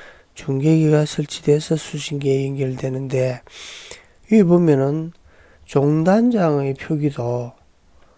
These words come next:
종단장의 표기도 P형과 동일하게, 어, 경기구역의 표-, 표기가 나온 거죠. 그리고, 음, 이 스프링클러는 이제, 어, P형은 뭐 요렇게만 설계를 하지만은,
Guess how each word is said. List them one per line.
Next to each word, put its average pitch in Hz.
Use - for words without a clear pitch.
종단장의 170
표기도 156
P형과 156
동일하게, 139
어, 131
경기구역의 143
표-, 196
표기가 180
나온 131
거죠. 139
그리고, 147
음, 135
이 151
스프링클러는 156
이제, 139
어, 135
P형은 143
뭐 135
요렇게만 143
설계를 139
하지만은, 135